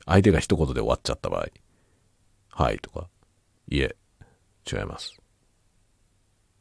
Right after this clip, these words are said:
シーン。<laughs> なるじゃん。だから、「はい」とか「いいえ」で答えられる質問じゃない形で聞くんですよ。その時はこう、「どうしたの？」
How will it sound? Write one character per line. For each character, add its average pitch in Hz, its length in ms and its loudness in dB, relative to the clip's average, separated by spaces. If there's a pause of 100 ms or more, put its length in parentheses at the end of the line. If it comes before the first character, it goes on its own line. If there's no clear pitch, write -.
(400)
シ - 180 -12
ー - 340 -10
ン。 - 40 -18 (2500)
<laughs> 98 100 2
な 117 140 10
る 92 100 6
じ - 120 -4
ゃ - 60 -12
ん。 - 40 -20 (800)
だ 117 100 10
か 104 100 8
ら、 85 180 4
「は 143 200 2
い」 143 120 6
と 85 100 4
か - 120 -2
「い 67 60 -4
い 98 240 4
え」 101 80 8
で 71 80 0
答 107 360 4
え 110 60 8
ら 107 120 6
れ 104 80 2
る 90 100 2
質 - 220 -2
問 76 180 2
じ 64 80 -4
ゃ 67 60 -4
な 92 160 4
い 71 100 4
形 69 380 -4
で 78 100 0
聞 - 160 -8
く 62 100 -4
ん 57 60 -8
で - 80 -14
す - 140 -10
よ。 - 100 -8 (720)
そ - 180 2
の 135 80 10
時 120 160 4
は 67 60 0
こ 80 180 -2
う、 71 140 -4
「ど 104 180 6
う 90 60 8
し - 80 0
た - 120 -10
の？」 90 220 0